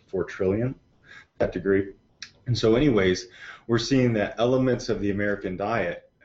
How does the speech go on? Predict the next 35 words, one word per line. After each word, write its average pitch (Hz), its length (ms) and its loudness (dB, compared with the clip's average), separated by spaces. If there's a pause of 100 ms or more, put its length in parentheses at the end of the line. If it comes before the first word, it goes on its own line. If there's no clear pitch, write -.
(140)
feed 120 300 0
these 95 160 -4
bacteria, 87 600 -6 (160)
and 92 440 -8
many 110 220 -4
Americans 104 400 -4
are 95 60 -6
getting 90 200 -6
too 98 200 -12
many 92 180 -4
of 87 60 -6
these 87 140 -10
bacteria, 98 640 0
and 92 120 -2
as 90 120 -6
a 85 60 -12
result, 131 540 0 (320)
pieces 165 340 0
of 104 100 0
these 101 160 -2
bacteria 98 460 0
are 92 60 -8
floating 98 360 -2
into 90 220 -10
the 85 80 -8
bloodstream. - 480 -2 (500)
And 95 460 -2
even 92 220 -6
more 123 240 0
interestingly, 90 640 -6
you 92 180 -4
can 92 200 -8
watch 90 260 -8
our, 85 340 0
our 87 140 -12